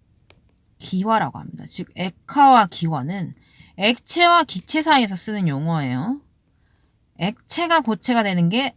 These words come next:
응고, 고체가 액체가 되는 게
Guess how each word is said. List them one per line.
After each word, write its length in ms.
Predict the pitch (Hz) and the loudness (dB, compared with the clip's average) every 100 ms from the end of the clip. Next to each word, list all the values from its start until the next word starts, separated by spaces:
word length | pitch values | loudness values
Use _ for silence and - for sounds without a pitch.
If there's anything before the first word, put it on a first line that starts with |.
| 190 | -4
응고, 500 | 180 190 185 - - 143 - _ _ _ _ _ _ _ _ _ _ _ _ | -2 0 -2 -4 -12 -20 -20 _ _ _ _ _ _ _ _ _ _ _ _
고체가 640 | - 180 - - 202 180 | -8 -8 -6 -4 0 0
액체가 340 | 156 - - 165 | 0 -4 -2 -2
되는 260 | 151 143 | -2 -2
게 280 | 160 277 320 | -4 -4 -8